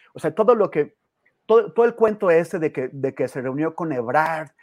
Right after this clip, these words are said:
y Ebrard llegó y le dijo una cosa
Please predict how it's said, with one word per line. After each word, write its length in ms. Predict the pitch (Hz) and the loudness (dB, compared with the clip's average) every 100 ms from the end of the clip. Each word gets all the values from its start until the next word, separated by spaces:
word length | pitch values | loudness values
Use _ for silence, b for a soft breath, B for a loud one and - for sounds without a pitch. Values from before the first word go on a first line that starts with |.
| b _ | b _
y 160 | 143 | 0
Ebrard 300 | 147 147 170 | 2 2 0
llegó 360 | 151 156 170 170 | 0 2 4 4
y 60 | |
le 120 | 156 151 | 4 0
dijo 240 | 160 - | -2 -6
una 180 | 170 151 | -8 -4
cosa 640 | 156 151 151 156 131 127 | 0 0 0 -4 -4 -6